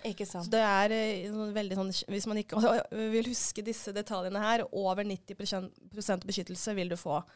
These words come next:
Speaker 1: Mm.
Speaker 2: så lenge du bruker faktor femten eller høyere.
Speaker 1: Mm. Mia, jeg har litt lyst til å, eh, å spørre om en ting, eh, vedrørende det med å, å påføre solkrem riktig, fordi jeg er på TikTok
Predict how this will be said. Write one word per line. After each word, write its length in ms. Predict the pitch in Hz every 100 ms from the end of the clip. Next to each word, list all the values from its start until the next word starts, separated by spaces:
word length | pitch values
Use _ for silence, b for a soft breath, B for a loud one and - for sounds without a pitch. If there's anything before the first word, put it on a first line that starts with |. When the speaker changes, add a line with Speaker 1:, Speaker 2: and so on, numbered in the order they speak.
| -
Speaker 1:
Mm. 140 | 247
Speaker 2:
så 60 | 214
lenge 180 | 196 190
du 60 |
bruker 300 | 185 180 175
faktor 320 | 180 175 -
femten 440 | 180 196 180 - 185
eller 160 | 180 180
høyere. 380 | 185 180 - 185
Speaker 1:
Mm. 280 | 247 233 202 -
Mia, 320 | 320 277 269
jeg 100 | 277
har 120 | 262
litt 160 | 262 254
lyst 260 | 202 - -
til 220 | 214 214
å, 320 | 214 214 214
eh, 640 | 220 220 - 220 214 208 214
å 60 |
spørre 240 | 254 294 202
om 100 | 156
en 60 |
ting, 320 | 151 160 160 170
eh, 440 | 190 190 185 185 185
vedrørende 500 | 180 165 165 170 180
det 140 | 160
med 100 | 160
å, 140 | 170 -
å 120 | 185 -
påføre 1120 | 190 156 147 - 151 151 175 175 175 175 175 - - -
solkrem 480 | - 330 240 269 302
riktig, 460 | 320 - - 339 269
fordi 440 | - 226 226 240
jeg 240 | - 196 156
er 40 |
på 80 | 170
TikTok 480 | 165 - 208 339